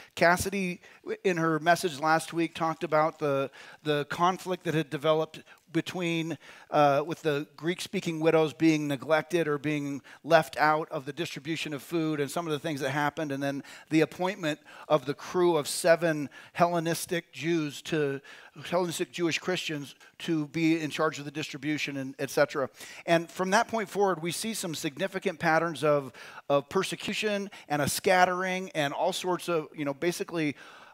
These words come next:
uh, you could say on one hand, all hell breaks loose, and on the other hand, all heaven breaks loose.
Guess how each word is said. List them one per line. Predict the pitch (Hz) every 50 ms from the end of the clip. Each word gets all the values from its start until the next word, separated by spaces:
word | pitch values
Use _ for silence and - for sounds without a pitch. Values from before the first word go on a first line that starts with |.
| -
uh, | 139 139 127 127 123 127 123 - - _ _ _ _ _ _ _ _ _ _ _ _ _ _ -
you | 170
could | 175 170
say | - - 196 180
on | 143 156 160
one | 170 185 190
hand, | 185 190 185 180 -
all | - - 123 143 151 143
hell | - 160 180
breaks | 185 175 190 196 190 - -
loose, | 202 196 196 196 180 -
and | - 151
on | 147
the | 151 156
other | 165 180 151
hand, | 151 160 156 151 151
all | - 135 143 135
heaven | - 160 156 147 151 143 139 139 117
breaks | - 131 135 127 - -
loose. | 135 131 110 107 - -